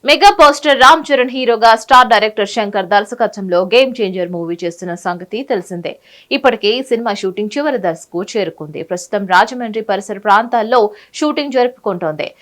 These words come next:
శంకర్ మార్క్ పవర్ఫుల్ పొలిటికల్ డ్రామాగా తెరకెక్కుతున్న ఈ సినిమాలో రామ్ చరణ్ డ్యూయల్ రోల్ చేస్తున్నాడు. చరణ్ సరసన కియారా అద్వానీ, అంజలి హీరోయిన్లుగా నటిస్తున్నారు. దిల్ రాజు భారీ బడ్జెట్ తో నిర్మిస్తూ ఉండగా, తమన్ మ్యూజిక్ అందిస్తున్నాడు. అయితే ఈ సినిమా రిలీజ్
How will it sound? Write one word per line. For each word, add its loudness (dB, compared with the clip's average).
శంకర్ 2
మార్క్ 6
పవర్ఫుల్ 2
పొలిటికల్ -2
డ్రామాగా 2
తెరకెక్కుతున్న -6
ఈ -4
సినిమాలో -4
రామ్ 2
చరణ్ -6
డ్యూయల్ -4
రోల్ 0
చేస్తున్నాడు. -10
చరణ్ 2
సరసన -2
కియారా 4
అద్వానీ, -4
అంజలి -6
హీరోయిన్లుగా -4
నటిస్తున్నారు. -4
దిల్ 4
రాజు 4
భారీ 6
బడ్జెట్ -4
తో 2
నిర్మిస్తూ -6
ఉండగా, 0
తమన్ 0
మ్యూజిక్ -8
అందిస్తున్నాడు. -8
అయితే 2
ఈ -2
సినిమా 2
రిలీజ్ -2